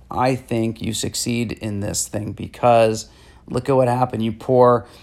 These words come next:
forty percent of your budget into your defense, and you get a couple of points. I think we got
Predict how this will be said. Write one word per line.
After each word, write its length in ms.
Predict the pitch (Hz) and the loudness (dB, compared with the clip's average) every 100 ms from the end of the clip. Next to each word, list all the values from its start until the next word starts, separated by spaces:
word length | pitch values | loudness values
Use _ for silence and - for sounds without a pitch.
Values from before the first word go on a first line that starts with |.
| - - | -20 -20
forty 360 | - 147 143 131 | -4 2 2 2
percent 420 | - 123 143 135 | -2 -4 0 0
of 80 | 123 | 0
your 80 | |
budget 400 | 117 135 131 123 | 4 6 6 0
into 320 | 92 123 113 120 | 0 -2 -2 -4
your 120 | 113 | -2
defense, 600 | 123 127 120 113 110 - | 0 -2 -2 -2 -2 -4
and 340 | - 110 107 110 | -6 -6 -4 -4
you 120 | 110 | -4
get 580 | 110 110 110 - - _ _ - | 0 2 2 0 -8 _ _ -18
a 60 | 101 | -16
couple 440 | - 123 123 127 | 2 2 4 2
of 100 | 120 | 2
points. 480 | - 120 110 78 - | 0 -6 -6 -8 -8
I 60 | 110 | -4
think 180 | 120 | -4
we 100 | - | -4
got 360 | 120 117 113 | -6 -2 -2